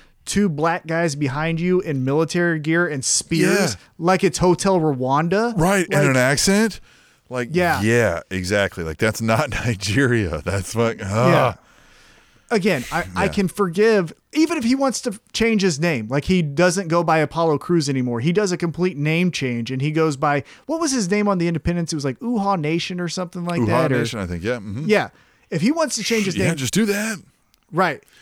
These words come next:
Speaker 1: Then
Speaker 2: I could be butchering the pronouncement, the
Speaker 1: Yeah.
Speaker 2: pronunciation of that.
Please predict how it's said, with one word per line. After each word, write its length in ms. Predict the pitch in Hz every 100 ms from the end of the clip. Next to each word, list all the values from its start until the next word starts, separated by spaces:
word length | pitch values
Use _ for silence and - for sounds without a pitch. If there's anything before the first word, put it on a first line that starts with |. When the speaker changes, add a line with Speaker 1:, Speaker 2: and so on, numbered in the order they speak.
| _ -
Speaker 1:
Then 400 | 139 202 196 185
Speaker 2:
I 80 | 165
could 120 | 190
be 100 | 185
butchering 380 | 143 156 147 135
the 80 |
pronouncement, 580 | 110 117 104 90 - - _ _
the 160 | 101 92 - _
Speaker 1:
Yeah. 160 | 185 185
Speaker 2:
pronunciation 500 | 98 - 78 73 87
of 100 | 76
that. 200 | 73 69